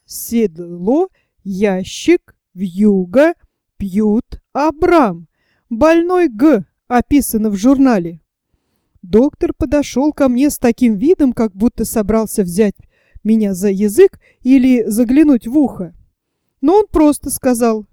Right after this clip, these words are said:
«Саня!» Мы обнялись. Прилетел все-таки, прилетел. «Ну, молодец,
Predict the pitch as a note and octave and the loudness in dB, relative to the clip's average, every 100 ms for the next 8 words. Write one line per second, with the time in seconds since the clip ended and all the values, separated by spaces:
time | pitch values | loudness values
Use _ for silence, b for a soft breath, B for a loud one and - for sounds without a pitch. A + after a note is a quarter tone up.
0 | _ - - G4 F4+ B3+ G#3 F3+ F3 _ | _ -12 0 4 6 4 0 -8 -16 _
1 | _ _ _ _ _ _ A#3+ D#4+ A4+ - | _ _ _ _ _ _ -4 0 -2 -2
2 | C#4+ B3 G#3+ A3 G3 G#3 - - - - | -4 -2 -4 -4 -4 -4 -6 -14 -20 -20
3 | - _ B3 C#4 F4 E4+ D#4+ - D#4 G4 | -20 _ 0 2 2 2 0 0 2 2
4 | F4 - F4 C4+ A3 G#3+ G3 E3+ _ _ | -2 -2 0 0 -4 -10 -12 -16 _ _
5 | _ _ C#4+ F#4 F#4 C#4+ - A3+ G#3 F#3+ | _ _ 2 4 2 -4 -4 -4 -4 -10
6 | _ _ _ _ - A#3 F4+ F4+ B3+ A#3 | _ _ _ _ 0 4 4 4 2 0
7 | A3 F#3 G3+ F3 - | -2 -2 -4 -4 -10